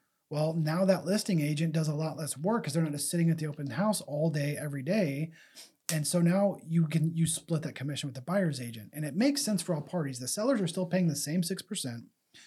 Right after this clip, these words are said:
Buyer's agents are still out there. Now they're showing homes to all the different people.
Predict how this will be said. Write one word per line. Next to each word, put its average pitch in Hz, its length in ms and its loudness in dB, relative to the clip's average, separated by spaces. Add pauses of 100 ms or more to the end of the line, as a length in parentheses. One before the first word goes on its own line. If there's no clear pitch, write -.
(380)
Buyer's 185 340 4
agents 175 320 4
are 139 60 -4
still 160 240 -2
out 175 180 2
there. 160 160 0
Now 139 180 -4
they're 170 220 0
showing 170 340 4
homes 165 360 4
to - 80 -8
all 151 240 -2
the 175 80 2
different 170 280 2
people. 151 460 -6